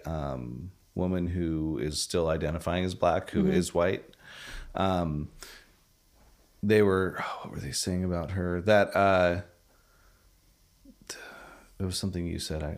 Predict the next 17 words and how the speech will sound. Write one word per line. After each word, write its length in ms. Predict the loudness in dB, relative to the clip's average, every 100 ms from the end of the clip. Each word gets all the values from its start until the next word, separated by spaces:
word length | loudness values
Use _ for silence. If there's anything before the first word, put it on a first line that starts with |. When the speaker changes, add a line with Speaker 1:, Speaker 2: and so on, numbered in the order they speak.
| -8
Speaker 1:
I 100 | -6
lost 360 | -6 -6 -8
it. 260 | -10 -10 -4
Dang 240 | 0 0
it. 200 | -2 -10 -18 -18 -2
It 120 | 2
was 160 | 2 0
Speaker 2:
Something 160 | -6
I 60 | -6
said. 400 | -8 -8 -8 -10 -14 -8
Speaker 1:
something 380 | -4 -2 0
about 480 | 4 6 6 4 2
the 580 | 2 2 2 2 2 -2 -6
Speaker 2:
Like 240 | -2 -2 -4 -10 -2
her 220 | 0 0
self-identifying? 1400 | 0 -2 -2 -2 -4 -6 -6 -2 -2 -2 -4 -4 -4 -2
Speaker 1:
Oh, 460 | 6 8 8 6 -4